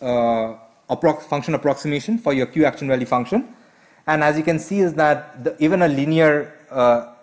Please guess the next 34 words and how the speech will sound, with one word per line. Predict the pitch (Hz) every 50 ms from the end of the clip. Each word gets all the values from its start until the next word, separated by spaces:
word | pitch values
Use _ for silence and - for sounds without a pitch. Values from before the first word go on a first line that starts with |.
| _
function | - - 147 143 - - 151
approximator, | 135 - 147 131 - - 160 147 143 - 220 247
so | 247 -
in | 151 143
this | 147 151 -
case, | - 165 160 156 - - - _ _ _ _ _ - 147
even | 143 147 151 185 190
if | 175 185
you | 190 180 165
have | 147 - 147 151 151 147
a, | 156 143 143 123 123 131 120 - _ - 131 131 131 127 127 - -
a | -
simple | - - 160 151 170
linear | 160 160 - 139 131 131 147 156 160 170
function | 160 156 143 - - 151
ap-, | 143 131 - - -
uh, | 127 123 123 - -
approximator, | - - 143 - - 156 147 147 147 247 294 311 - - - _ _ _ _
it | 170 160 151
works | 160 175 180 175 180
quite | - - 170 156 156 156 131
well | 131 143 147 151
as | 147 143
compared | - 151 135 - 147 135
to | 135 139
the | 127 127 123
other | 117 117 120
methods. | 120 113 - - 113 104 95 - - - - - - - - _ _ _ _ _ -
N | 147 147 156
N | 175 180 180 165
represents | 139 143 - 160 156 151 156 151 -
a | 151
neural | 139 147 - 147 131 143 135 135 123
network. | 123 117 107 - - 95 95